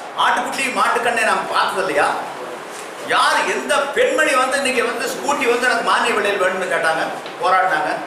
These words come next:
ஆக ஒரு அரசாங்கம் வந்து மக்களுடைய அறியாமையை அறுவடை செய்யக்கூடிய அரசு, ஒரு தொலைநோக்கு பார்வை இல்லாத அரசு.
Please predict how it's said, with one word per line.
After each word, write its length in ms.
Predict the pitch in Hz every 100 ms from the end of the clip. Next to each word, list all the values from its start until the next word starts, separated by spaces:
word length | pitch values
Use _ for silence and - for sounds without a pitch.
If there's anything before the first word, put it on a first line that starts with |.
| - - - - - - -
ஆக 280 | - 285 262
ஒரு 100 | -
அரசாங்கம் 560 | - - 320 302 240
வந்து 320 | 240 240 285
மக்களுடைய 520 | - - - 277 262 262
அறியாமையை 640 | - 269 254 254 254 254
அறுவடை 640 | 254 240 254 262 247 247
செய்யக்கூடிய 600 | 196 202 247 233 226 226
அரசு, 300 | 190 196 -
ஒரு 140 | - -
தொலைநோக்கு 400 | 208 - 277 254 247
பார்வை 300 | 240 233 190
இல்லாத 400 | 196 185 185 185
அரசு. 260 | 160 160